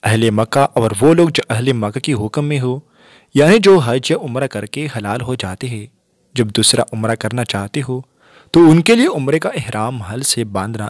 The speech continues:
ज़रूरी है, जबकि तनाइम मस्जिद आयशा से एहराम बांधना अफजल है। नेज़ मर्द औरत के लिए इसमें कोई तहसीस नहीं है।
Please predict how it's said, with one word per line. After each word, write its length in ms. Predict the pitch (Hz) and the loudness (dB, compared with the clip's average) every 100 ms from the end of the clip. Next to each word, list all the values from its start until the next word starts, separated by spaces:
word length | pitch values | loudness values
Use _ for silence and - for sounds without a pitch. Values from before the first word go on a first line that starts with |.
| - | -6
ज़रूरी 440 | 117 127 113 107 95 | 0 0 0 -6 -10
है, 200 | 95 104 _ _ _ _ _ _ _ _ - | -12 -20 _ _ _ _ _ _ _ _ -2
जबकि 360 | 117 101 - 90 - _ _ _ - | 0 0 -4 -8 -12 _ _ _ -8
तनाइम 520 | 101 98 117 120 123 - _ _ _ | -4 -2 -2 -6 -10 -14 _ _ _
मस्जिद 360 | 127 123 165 190 | -2 2 4 4
आयशा 380 | - 120 127 156 | 2 0 0 -2
से 140 | 202 | -2
एहराम 400 | 214 117 107 123 | -2 -2 -2 -4
बांधना 360 | 107 101 113 107 - | -6 -8 -10 -8 -6
अफजल 340 | 113 - 113 | -4 -2 -2
है। 200 | 90 101 _ _ _ _ - - _ | -4 -16 _ _ _ _ -20 -20 _
नेज़ 320 | 113 101 92 - 135 | -2 -2 -2 -2 2
मर्द 280 | 123 135 | 2 4
औरत 280 | 180 208 302 | 6 6 4
के 120 | - | -2
लिए 120 | 247 262 | -6 -4
इसमें 320 | - - 143 | -4 -4 -6
कोई 300 | 117 117 117 _ _ _ _ _ _ _ _ - | -8 -8 -10 _ _ _ _ _ _ _ _ -4
तहसीस 560 | 107 143 - 180 - - | 0 2 2 2 -2 -4
नहीं 320 | 127 113 113 107 | -8 -6 -8 -8
है। 220 | 87 | -14